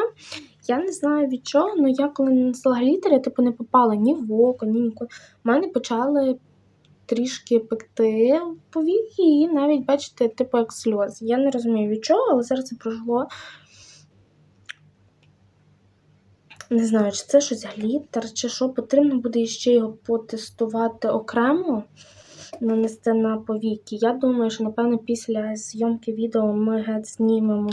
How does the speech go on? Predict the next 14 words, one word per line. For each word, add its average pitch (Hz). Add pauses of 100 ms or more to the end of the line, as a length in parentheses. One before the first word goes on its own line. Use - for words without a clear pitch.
макіяж, 220
бо 220 (1300)
не 233
дуже, 214
не 226
дуже 247
мені 214
добре. 214 (280)
Я 254
наношу 240 (100)
туш 247
Eveline 240
Varieté. 262 (1800)
Так, 233